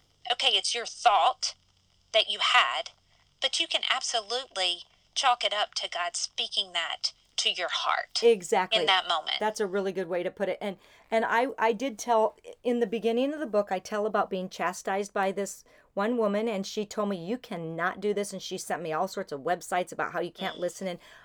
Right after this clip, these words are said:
Speaker 2: I appreciate that. And I put my little journal away for probably about a year, Tabitha,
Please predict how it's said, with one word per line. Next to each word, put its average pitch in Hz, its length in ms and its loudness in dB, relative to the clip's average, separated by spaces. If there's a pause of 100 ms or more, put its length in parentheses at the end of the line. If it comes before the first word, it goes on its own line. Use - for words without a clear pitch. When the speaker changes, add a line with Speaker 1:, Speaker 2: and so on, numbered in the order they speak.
(120)
Speaker 2:
I 190 120 2
appreciate 233 680 0
that. 277 280 0 (400)
And 202 180 0
I 185 80 2
put - 300 -4
my 247 200 2
little 226 320 4
journal 208 360 -2
away 208 280 2
for 214 180 -2
probably 208 360 0
about 196 240 0
a 208 40 -2
year, 165 320 -2
Tabitha, 208 520 -4